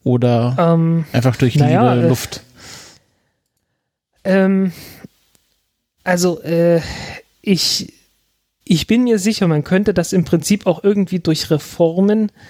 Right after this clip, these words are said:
Speaker 2: hinkriegen in den Weltraumbehörden, aber dazu müsste man sie halt wirklich fast schon komplett auflösen und neu aufstellen. Ähm, äh, insofern, äh,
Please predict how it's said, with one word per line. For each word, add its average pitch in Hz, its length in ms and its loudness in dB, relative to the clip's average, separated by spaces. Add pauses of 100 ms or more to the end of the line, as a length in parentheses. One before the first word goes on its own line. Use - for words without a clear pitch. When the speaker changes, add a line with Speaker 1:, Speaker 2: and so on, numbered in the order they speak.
(280)
Speaker 2:
hinkriegen 202 720 0
in 180 220 2
den 165 200 2
Weltraumbehörden, 151 920 0
aber 156 180 0
dazu 151 260 0
müsste 160 260 0
man 156 160 2
sie 147 100 -2
halt 147 220 0
wirklich 160 240 -2
fast - 260 -4
schon 151 200 0
komplett 151 360 -2
auflösen 151 580 0
und 151 140 0
neu 143 200 0
aufstellen. 156 680 0 (920)
Ähm, 147 640 0 (920)
äh, 156 200 -8 (100)
insofern, 175 840 0
äh, 165 440 0